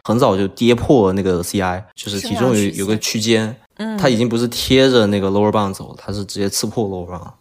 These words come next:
Speaker 1: 我会担心，但是我的担心可能不超过三秒钟。<laughs> 就是我，我一会儿看到他，比如说这边大跑大跳的时候，然后我又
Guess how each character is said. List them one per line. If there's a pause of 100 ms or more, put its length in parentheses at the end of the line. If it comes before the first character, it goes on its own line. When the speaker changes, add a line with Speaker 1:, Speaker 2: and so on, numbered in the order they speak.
(120)
Speaker 1:
我
会
担
心， (140)
但
是
我
的
担
心
可
能
不
超
过
三
秒
钟。 (500)
<laughs>
就
是
我，
我
一
会
儿
看
到
他， (380)
比
如
说
这
边
大
跑
大
跳
的
时
候，
然
后
我
又